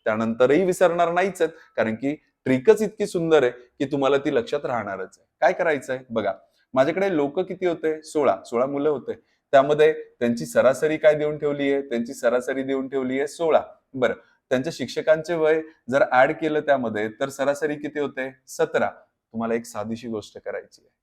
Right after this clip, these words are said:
बघायचं आहे की आधीच्या सरासरीत आणि आत्ताच्या सरासरीत कितीचा फरक आहे? बरं, एकाचा फरक आहे. कुठलं एक्झाम्पल असो, काही नंबर असो, तुम्हाला हेच वापरायचं. यांच्यामध्ये फरक कितीचा आहे?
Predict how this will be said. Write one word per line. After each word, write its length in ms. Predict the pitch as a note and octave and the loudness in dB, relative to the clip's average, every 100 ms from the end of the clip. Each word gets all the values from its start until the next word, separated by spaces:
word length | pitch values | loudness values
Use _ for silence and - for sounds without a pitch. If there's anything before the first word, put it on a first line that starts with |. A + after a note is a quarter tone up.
| _ A2+ | _ -4
बघायचं 440 | A2+ D3 E3+ D#3+ | -2 -2 -4 -2
आहे 140 | A#2+ A2+ | -2 -4
की 420 | - _ - D#3 | -12 _ -10 -8
आधीच्या 440 | G#2+ G2+ B2 B2+ F3+ | -6 -4 -6 -6 -6
सरासरीत 680 | E3 C#3+ C#3+ C3+ G#2 G2+ - | -2 -2 -4 -4 -6 -6 -8
आणि 140 | A2 C3 | -8 -8
आत्ताच्या 480 | G#2+ - - D3 G3 | -10 -8 -8 -6 -6
सरासरीत 540 | F3+ D#3 C#3+ C3 G#2 F#2+ _ E3 | -4 -4 -4 -6 -8 -10 _ -10
कितीचा 320 | D#3+ F#3 F#3 | -6 -4 -2
फरक 340 | D#3+ C#3 A#2+ | 0 0 0
आहे? 80 | A#2+ B2 A#2+ | -2 -2 -4
बरं, 240 | B2 A#2 | -2 -2
एकाचा 360 | C#3 A2+ G#2 G2+ | -4 -4 -6 -6
फरक 260 | - G2+ G#2 | -10 -14 -14
आहे. 160 | _ _ _ _ - | _ _ _ _ -4
कुठलं 200 | F3 G#3+ | 2 4
एक्झाम्पल 440 | F#3+ E3+ F3 E3+ | 4 4 2 2
असो, 200 | D#3+ E3+ E3 | 0 -2 0
काही 260 | B2+ B2 | 0 0
नंबर 320 | B2+ B2+ B2 | -2 -2 -2
असो, 240 | B2+ - A2+ | -2 -4 -4
तुम्हाला 500 | - _ - C#3+ E3+ | -6 _ -6 -2 0
हेच 180 | F3 C3+ | 0 0
वापरायचं. 440 | G2 G#2 - - _ _ - | -4 -6 -12 -18 _ _ 0
यांच्यामध्ये 400 | C#3 C#3+ F3 F#3 | 0 2 2 2
फरक 240 | F#3 F3+ F3+ | 4 2 2
कितीचा 340 | E3+ F3 | 0 0
आहे? 100 | D#3+ | 0